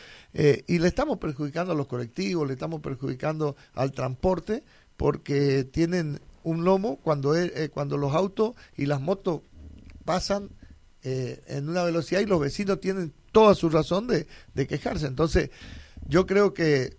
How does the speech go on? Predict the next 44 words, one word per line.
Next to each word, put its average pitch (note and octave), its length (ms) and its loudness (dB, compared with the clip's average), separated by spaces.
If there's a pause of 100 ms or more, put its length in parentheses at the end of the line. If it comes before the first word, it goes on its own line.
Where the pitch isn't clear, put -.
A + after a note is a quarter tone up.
(100)
se - 200 -2
va D3 100 4
a E3+ 40 2
seguir F3 340 -2
pidiendo E3+ 420 0
a D#3+ 40 4
medida, D3 580 4
poniendo D#3 420 0
a D3+ 60 4
medida D3 340 4
que, B2+ 400 -6 (360)
que, - 220 -12
que A#2+ 180 -6
veamos D#3+ 540 4
que B2+ 180 -4
sea D3+ 240 0
necesario, D3 540 2
porque C3 260 -6
no C3+ 80 0
hay D3+ 100 2
más D#3 160 -2
control. F3 460 -4 (520)
Y, C3+ 440 -4 (140)
pero C3+ 180 2
vuelvo F#3 240 8
a - 20 2
repetir, D3 480 -6
para C3 320 -4
mí, E3 640 0 (240)
eh, B2 320 -6
todo F3+ 200 4
está F3 120 -2
en D#3+ 80 -2
nuestra D#3 260 -4
cabeza, E3 380 -2
la C#3 160 -6
ciudad C#3 380 -2 (120)
tiene C#3+ 320 -4
que C3 120 -8
ser D#3+ 280 -2
consciente C#3 760 0 (240)
que C3+ 140 -2
las C3 120 2
velocidades, C#3 520 2